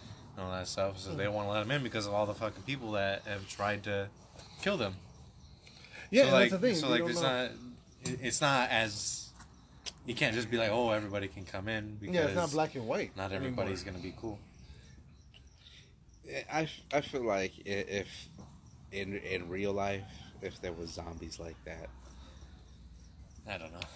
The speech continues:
Speaker 1: I don't think so.
Speaker 3: I feel like most people would help each other because there's less people.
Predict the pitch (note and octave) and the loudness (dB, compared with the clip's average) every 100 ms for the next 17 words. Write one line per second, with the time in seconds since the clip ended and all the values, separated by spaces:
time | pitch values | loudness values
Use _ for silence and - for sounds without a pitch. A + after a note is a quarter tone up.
0 | - G#2+ F#2 F2 - - - - - - | -10 -8 -8 -8 -12 -12 -12 -12 -8 -2
1 | A2+ D3 C3 A#2+ A2+ G#2+ - G#2 - G2 | 0 2 4 4 2 -2 -2 -4 -2 -2
2 | F2+ F#2 - F#2 - - F2 E2 E2 F2 | 0 -2 -2 -6 -6 -4 -4 -4 -6 -8
3 | F#2 F2 F2 E2 F2+ F2 - E2+ - | -6 -4 -6 -4 -4 -4 -8 -10 -8